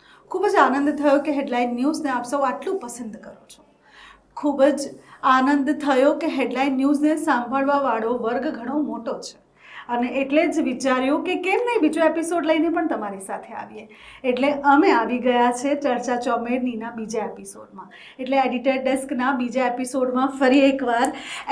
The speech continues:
એમ ડી ગિરીશ સોલંકી સાથે હું શીતલ આવી પહોંચી છું આપ સૌની સાથે થોડી ઘણી વાતો કરવા માટે અને ચર્ચા ચોમેરની કરવા માટે.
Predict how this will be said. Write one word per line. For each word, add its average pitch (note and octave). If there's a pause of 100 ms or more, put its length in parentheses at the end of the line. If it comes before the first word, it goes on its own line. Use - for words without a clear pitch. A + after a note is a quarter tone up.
એમ B3+
ડી C#4
ગિરીશ C#4
સોલંકી D4
સાથે E4
હું F#4
શીતલ G4
આવી C4
પહોંચી C#4
છું D#4+
આપ C4
સૌની - (440)
સાથે D#4
થોડી E4+
ઘણી B3
વાતો A3
કરવા A#3+
માટે B3+
અને C#4+
ચર્ચા C#4
ચોમેરની B3+
કરવા F3+
માટે. -